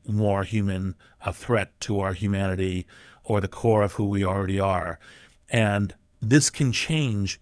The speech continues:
from situation to situation. Do you see patterns of how those three ideas of technology and humanity have been defined over time?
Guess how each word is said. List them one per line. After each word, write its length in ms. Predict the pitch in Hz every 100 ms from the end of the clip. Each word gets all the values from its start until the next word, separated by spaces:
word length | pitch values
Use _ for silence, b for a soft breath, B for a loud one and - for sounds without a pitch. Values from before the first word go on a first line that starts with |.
| _
from 260 | - 120 104
situation 640 | 123 98 110 101 - 101
to 60 |
situation. 680 | 92 95 - 101 92 85 95 - B B B B B _
Do 80 | -
you 120 | 120
see 400 | 113 - 147 156 139
patterns 600 | - 135 131 120 104 101
of 60 |
how 340 | 92 123 120 117
those 340 | 110 117 110
three 280 | - 120 113
ideas 360 | 107 107 107 95
of 60 |
technology 520 | - - 110 110 98
and 100 | 95
humanity 600 | 101 107 104 101 92 90 - B B B
have 220 | - 104
been 140 | 110
defined 640 | 101 - 113 107 107 101 92
over 220 | 113 95 92
time? 420 | - 92 -